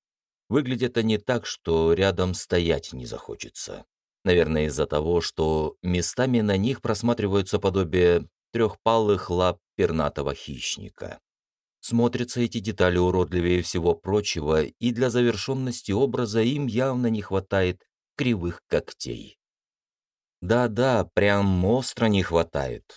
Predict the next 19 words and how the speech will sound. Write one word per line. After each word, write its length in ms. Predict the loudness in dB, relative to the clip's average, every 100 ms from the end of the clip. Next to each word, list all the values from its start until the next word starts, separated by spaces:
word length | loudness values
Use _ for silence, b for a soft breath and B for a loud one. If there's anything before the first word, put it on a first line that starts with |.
| _
чтобы 360 | -10 -2 0 2
мгновенно 560 | 2 2 2 2 0 -2
психику 460 | -2 -4 -4 -2
накрыло 520 | 0 0 0 2 4 2
при 200 | 2 2
одном 360 | 4 2 2
лишь 260 | 2 0 -2
взгляде 640 | -6 -2 2 4 4 0
на 160 | 0 0
это 160 | 2
уродливое 580 | 2 2 0 2 4 4
подобие 720 | 4 2 2 2 2 2 2 -2
ободранной 640 | -4 -2 0 2 2 0 0
виноградной 640 | 0 -2 -2 -4 -8 -8
лозы. 540 | -8 -8 -10 -12 -14 -20 _ _ _ _ _ _
Омерзительные 920 | -2 2 0 -2 -8 -4 -2 0 -2
формы 440 | 0 0 0 0 -4
смотрелись 800 | -2 -4 -4 -8 -8 -8 -8 -8
противно. 760 | -12 -12 -10 -12 -12 -16 -16 -18